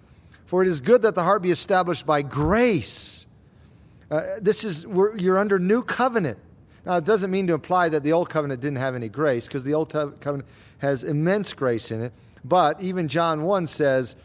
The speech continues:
"The law was given by Moses, grace and truth came by Jesus Christ." You don't want to make that such a sharp contrast that you imply there's no grace or truth in the law, but there's clear distinction.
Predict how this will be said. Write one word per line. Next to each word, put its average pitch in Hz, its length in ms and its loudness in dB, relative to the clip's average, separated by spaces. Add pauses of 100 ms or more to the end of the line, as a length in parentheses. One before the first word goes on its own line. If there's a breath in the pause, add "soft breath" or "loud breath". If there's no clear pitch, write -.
(120)
"The 131 80 -2
law 160 280 4
was 147 180 0
given 156 340 0
by 127 160 0
Moses, 160 480 -2
grace 151 580 0
and 147 220 -4
truth 175 360 2
came 156 260 -4
by 135 160 0
Jesus 127 440 -4
Christ." 160 380 0 (320 loud breath)
You 151 80 -2
don't 170 80 2
want 165 140 0
to 156 40 -4
make 156 140 -2
that 143 160 -4
such - 260 -4
a 131 60 -8
sharp 143 320 -4
contrast 139 540 -4
that - 180 -6
you 156 80 -4
imply 139 240 -2
there's 127 200 -6
no 147 120 -2
grace 143 340 -2
or 135 120 -8
truth 160 500 0 (420 soft breath)
in 156 220 0
the 143 220 0
law, 147 520 4
but 175 200 -2
there's 208 260 4
clear 254 300 0
distinction. 208 640 -2